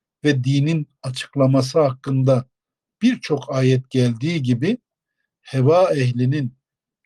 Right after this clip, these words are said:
yoldan çıkanların ve sapıkların akidelerini, esaslarının bozukluğunu açıklayan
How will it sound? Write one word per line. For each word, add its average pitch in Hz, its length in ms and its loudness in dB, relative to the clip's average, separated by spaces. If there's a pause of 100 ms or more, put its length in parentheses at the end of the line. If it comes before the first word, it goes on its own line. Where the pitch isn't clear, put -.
(120)
yoldan 139 460 0
çıkanların 135 840 -2 (920)
ve 139 300 -2
sapıkların 151 920 -2 (100)
akidelerini, 131 840 -2 (760)
esaslarının 160 920 0
bozukluğunu 143 720 -2
açıklayan 160 800 -2